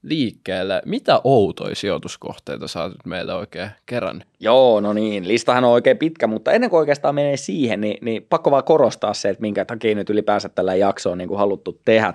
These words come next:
Speaker 2: tai, tai minkä takia
Speaker 1: <laughs>
Speaker 2: tässä on niinku oma, oma viehätyksensä. Se,
Speaker 1: Oh.
Speaker 2: siis, se on niinku parasta sijoittamisessa. Niinku, toki sä voit löytää, Su-, Suomen pörssihän on silleen vähän niinku semi-boring, että et sulla on niinku aika sellaista konepajaa ja sellaista teollista ja näin.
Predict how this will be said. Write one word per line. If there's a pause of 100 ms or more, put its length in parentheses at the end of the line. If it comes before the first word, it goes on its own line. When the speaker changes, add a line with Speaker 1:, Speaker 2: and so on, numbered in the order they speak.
Speaker 2:
tai,
tai
minkä
takia (240)
Speaker 1:
<laughs>
Speaker 2:
tässä
on
niinku
oma,
oma
viehätyksensä.
Se,
Speaker 1:
Oh.
Speaker 2:
siis, (220)
se
on
niinku
parasta
sijoittamisessa.
Niinku,
toki
sä
voit
löytää,
Su-,
Suomen
pörssihän
on
silleen
vähän
niinku
semi-boring,
että
et
sulla
on
niinku
aika
sellaista
konepajaa
ja
sellaista
teollista
ja
näin.